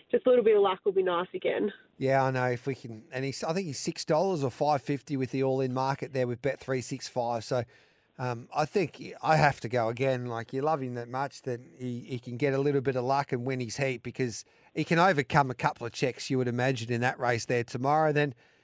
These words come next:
Speaker 2: all he needs is box num-, if he starts from box number one in a final like that at the Meadows, he probably starts a dollar forty, Emron Boy. So,
Speaker 1: Yeah.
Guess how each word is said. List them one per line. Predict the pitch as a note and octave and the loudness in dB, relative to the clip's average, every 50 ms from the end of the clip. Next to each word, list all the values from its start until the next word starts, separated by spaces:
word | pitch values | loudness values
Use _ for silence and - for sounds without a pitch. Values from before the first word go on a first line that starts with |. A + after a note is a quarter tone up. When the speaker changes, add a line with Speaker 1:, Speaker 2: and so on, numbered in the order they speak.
| _ _ _ | _ _ _
Speaker 2:
all | - G#3+ A3 | 0 2 2
he | G3+ F3+ | 2 2
needs | F3+ F3 F3+ F3+ C#3 C#3+ | 2 2 2 2 0 -2
is | C3+ | -6
box | - - D#3+ D#3+ - - - | 0 2 2 2 2 0 0
num-, | D3+ C#3+ G3 | -2 0 0
if | F#3+ C#3+ | -2 -2
he | E3 D#3 | -2 -4
starts | C3 - - G#3 A3+ A#3+ - - | -2 0 2 2 2 2 2 0
from | - E3 C#3+ | 0 2 4
box | - D#3+ E3+ - - - | 6 4 4 4 2 0
number | D3+ D3 D3 | 2 2 4
one | C#3+ C#3+ C#3+ C#3+ C#3+ | 4 6 6 6 6
in | C#3+ C3+ | 4 4
a | B2 | 2
final | - - C#3+ C#3+ D3 C#3+ C3+ C3 | 0 2 2 4 4 4 2 2
like | B2+ B2+ B2 B2 - | 2 2 2 0 0
that | - C#3+ C#3 | 2 2 2
at | C3 A#2 A#2 | 2 0 -2
the | A#2+ | -2
Meadows, | B2 C3+ C3+ C3 B2 B2 A#2 - | 0 0 0 2 0 0 -2 -4
he | C3+ | -4
probably | - - E3 C#3+ C#3 B2 | -2 0 0 0 0 -4
starts | - - C#3 C3+ B2+ B2 - | -4 -2 0 0 0 0 -2
a | B2+ | -2
dollar | A2+ C3 A#2 A2 A2 | 0 0 0 0 -2
forty, | - - - C#3 D3 D3 C#3 - A2+ G2+ G2 - _ _ _ _ _ _ _ _ - | -6 -2 0 2 2 2 2 0 -2 -4 -6 -12 _ _ _ _ _ _ _ _ -6
Emron | B2+ A#2+ A#2 A2+ A2 A2 G#2 | -4 -4 -2 -4 -4 -6 -6
Boy. | A2+ A#2 A2+ A2 A2 G#2 | -6 -6 -6 -6 -6 -4
So, | - F#4+ | -4 -2
Speaker 1:
Yeah. | F#4+ D4+ C4+ A#3+ A3 G#3+ | 0 0 2 2 2 2